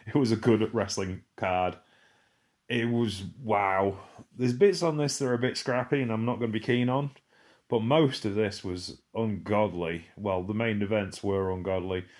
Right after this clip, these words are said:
Bullet Club, Bad Luck Fale, Chase Owens and Taiji Ishimori defeated Robbie Eagles, Show and Toriano in five minutes and fifty-three seconds. Could have done to be a bit longer, to be honest with you. Uh, yeah,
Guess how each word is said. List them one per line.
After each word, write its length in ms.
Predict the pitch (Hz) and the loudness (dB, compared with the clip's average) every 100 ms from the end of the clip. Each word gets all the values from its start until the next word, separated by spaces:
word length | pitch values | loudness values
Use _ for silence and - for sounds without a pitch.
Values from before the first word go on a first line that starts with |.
| - - | -20 2
Bullet 260 | 175 165 | 4 4
Club, 260 | 156 139 120 | 4 2 4
Bad 160 | 156 | 2
Luck 180 | 151 135 | 2 0
Fale, 300 | - 143 127 | 2 2 2
Chase 320 | 117 131 123 | 2 0 0
Owens 180 | 127 117 | -2 -2
and 80 | 110 | -2
Taiji 340 | - 117 113 | 0 0 0
Ishimori 400 | 107 107 113 117 | -4 -4 -2 -2
defeated 280 | 107 104 101 | -2 -2 0
Robbie 220 | 117 107 | 0 0
Eagles, 220 | 107 104 98 | 0 -2 -2
Show 300 | 107 107 98 | 0 0 0
and 140 | 101 | -4
Toriano 640 | - 110 110 110 127 110 | -2 -2 2 2 2 0
in 60 | 101 | -2
five 240 | 110 110 107 | 0 2 2
minutes 200 | 104 104 | -4 -6
and 80 | |
fifty-three 460 | 98 104 104 104 104 | -6 -4 -4 -4 -4
seconds. 460 | 110 117 110 104 104 _ - - - - _ _ _ | -2 -4 -4 -10 -12 _ -20 -20 -20 -20 _ _ _
Could 140 | - 220 | -4 0
have 80 | 113 | 0
done 100 | 107 | 0
to 80 | |
be 100 | 135 | 0
a 40 | 139 | 0
bit 160 | 175 | 2
longer, 380 | 151 254 240 101 | 2 4 4 2
to 140 | 98 113 | 0 0
be 100 | 120 | 2
honest 280 | 185 175 - | 2 2 0
with 140 | 110 | 0
you. 320 | 127 170 175 | 4 4 4
Uh, 760 | 147 165 165 165 165 165 165 175 180 180 190 | 2 4 4 2 2 0 0 -2 -4 -8 -6
yeah, 400 | 208 269 330 | 0 2 2